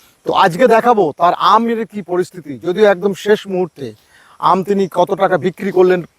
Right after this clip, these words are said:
এই প্রথম বছরে কত টাকার গাছে, কতটা গাছে আম ধরেছে, কত টাকা বিক্রি করছেন, সমস্ত কিছু তথ্য কিন্তু, ব্যানানা ম্যাঙ্গোর সমস্ত তথ্য কিন্তু তুলে ধরবো। এবং সেই সঙ্গে কোথাও যাবেন না, আপনারা দাঁড়িয়ে থাকুন, আমি দেখাবো, আহ, শ্যামলের কাছে কি কি চারা আছে,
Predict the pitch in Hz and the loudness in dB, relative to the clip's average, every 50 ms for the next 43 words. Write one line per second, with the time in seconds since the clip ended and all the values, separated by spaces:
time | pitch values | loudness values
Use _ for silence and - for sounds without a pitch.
0 | _ - 170 180 180 - - 175 - 214 220 220 208 208 - 202 190 185 - - | _ -2 0 0 0 0 -4 -2 0 0 2 4 2 2 2 2 0 -2 -2 -2
1 | 185 - - 196 156 208 190 180 190 185 185 170 143 160 160 175 175 - - 202 | -2 -2 -2 -4 -2 -2 -2 2 2 2 2 2 2 2 4 4 2 0 -2 -2
2 | 190 190 180 - - 170 170 180 160 196 175 165 175 - - 175 170 185 190 180 | 0 0 -2 -2 -2 -4 -4 -4 -4 -2 0 0 0 2 2 2 2 2 2 2
3 | 190 202 196 - 170 156 139 - _ _ _ _ _ _ - 170 170 208 196 202 | 2 2 2 2 -2 -6 -6 -8 _ _ _ _ _ _ -6 -4 -4 -2 -2 -2
4 | 190 190 180 202 190 - - 220 220 - 202 202 180 160 - 160 156 135 117 - | -2 -2 -2 -4 -6 -4 -4 -6 -2 0 2 2 2 2 -2 -4 -4 -6 -6 -10
5 | _ _ _ - - 220 254 254 - - - 196 208 175 196 - 196 190 160 - | _ _ _ -2 2 4 4 4 4 0 -6 -8 -8 -10 -12 -8 -8 -8 -6 -6
6 | 202 170 185 190 170 - - 233 202 165 170 165 170 175 170 170 170 165 160 160 | -6 -6 -6 -6 -6 -6 -8 -6 -2 0 0 2 2 2 0 -2 -2 -2 -2 -4
7 | - 196 208 202 170 175 185 180 - - 165 175 175 175 - 165 165 175 165 185 | -2 -2 -2 -2 -2 -6 -8 -8 -8 -8 -8 -8 -8 -6 -4 -4 -2 0 2 2
8 | 175 175 226 247 247 - _ - - - 175 175 208 208 185 - 220 233 208 226 | 4 4 4 4 4 0 _ -20 -12 -8 -2 0 0 0 2 2 0 2 2 0
9 | 220 214 214 214 208 208 - 202 202 208 202 208 196 190 214 214 220 220 233 240 | -2 -2 -2 -4 -4 -4 0 2 2 2 4 2 2 2 2 2 2 2 2 0
10 | - - - _ - 160 165 185 202 196 196 202 196 196 190 151 180 180 180 208 | -2 -8 -20 _ -6 -4 -2 0 2 2 4 6 6 4 4 4 2 2 4 2
11 | 208 220 220 214 220 214 202 196 190 180 175 180 196 220 202 185 185 214 240 - | 2 0 0 0 0 0 0 0 0 0 0 2 2 2 4 4 4 4 2 0
12 | _ _ _ _ - 160 165 160 165 160 - 170 170 190 202 208 190 190 196 196 | _ _ _ _ -10 -6 -4 -4 -4 -2 -2 0 2 2 2 2 2 0 0 0
13 | - 202 190 - - 233 220 247 254 233 - 214 185 175 165 147 139 127 - 113 | 2 0 -2 0 -2 -4 -2 0 -2 0 2 4 4 4 4 4 2 0 -4 -10
14 | 104 | -20